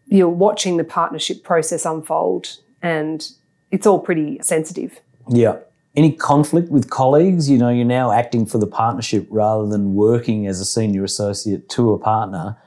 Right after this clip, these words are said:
Speaker 2: Big challenges, lots of pressure there.
Speaker 1: Hmm.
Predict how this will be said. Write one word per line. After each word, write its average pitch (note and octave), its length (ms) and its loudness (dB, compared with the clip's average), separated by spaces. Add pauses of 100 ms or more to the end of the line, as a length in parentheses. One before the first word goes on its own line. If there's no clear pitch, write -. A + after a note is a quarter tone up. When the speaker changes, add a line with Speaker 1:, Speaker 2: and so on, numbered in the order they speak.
(480)
Speaker 2:
Big F#3+ 200 2
challenges, A2 640 2
lots C3+ 220 -2
of A2+ 120 -10
pressure G#2 380 0
there. F#2 340 -4 (560)
Speaker 1:
Hmm. G#3 280 4